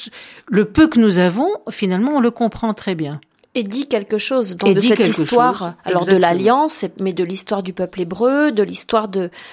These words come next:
Speaker 2: de, de l'humanité
Speaker 1: Oui,
Speaker 2: en quelque
Speaker 1: alors,
Speaker 2: sorte.
Speaker 1: alors là, oui, oui, pour tous les autres, mais là, là, c'est précisément et très particulièrement sur Salomon. En réalité, la reine de Saba, pour faire vite et de façon peut-être pas très élégante,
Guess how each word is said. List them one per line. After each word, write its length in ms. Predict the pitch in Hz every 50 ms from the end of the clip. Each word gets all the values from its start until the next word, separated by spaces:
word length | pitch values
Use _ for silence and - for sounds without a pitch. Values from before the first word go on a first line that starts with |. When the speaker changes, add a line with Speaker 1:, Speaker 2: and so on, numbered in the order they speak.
| - _
Speaker 2:
de, 180 | 180 175 180 175
de 140 | 165 196 175
l'humanité 460 | - 214 254 269 277 302 302 - 311
Speaker 1:
Oui, 60 | 233
Speaker 2:
en 20 | 190
quelque 100 | 233 233
Speaker 1:
alors, 200 | 233 226 233 226
Speaker 2:
sorte. 120 | - -
Speaker 1:
alors 320 | 226 214 220 226 226 214 226
là, 360 | 240 247 277 311 320 320 - -
oui, 180 | 226 202 269 254
oui, 140 | 247 262 240
pour 180 | 247 220 196
tous 140 | - - 247 233
les 240 | 233 233 220 202
autres, 180 | 269 302 302 294
mais 120 | 220 220
là, 180 | 220 247 269 285 - - - - - _
là, 140 | 220 240 269
c'est 160 | 247 - 226
précisément 840 | - - - 247 240 - 247 233 220 226 226 220 220 233 247 269 294 285
et 180 | - 208 185 190
très 580 | - - - - - 302 311 302 285 262 226 - - - - _ _
particulièrement 880 | 262 - - - - - - - 240 240 240 233 226 226 226 247 262
sur 240 | 247 - - 220 -
Salomon. 480 | - - 202 175 170 160 151 135 151 - _ - - - - - - -
En 140 | - 214 214
réalité, 480 | 214 247 240 226 240 233 240 240 220 196
la 120 | 185 180
reine 200 | 180 208 208 196
de 100 | 175 180
Saba, 400 | 185 - 175 165 170 226 262 277
pour 220 | 277 - 196 -
faire 220 | - - 190 175 180
vite 260 | 185 220 233 226 -
et 120 | 170 160 - _ _ _ -
de 60 | 202
façon 360 | 190 - - 202 - - 208
peut-être 220 | 190 - 214 214 -
pas 100 | 214 202
très 220 | - - 196 196
élégante, 380 | 202 214 226 233 254 262 -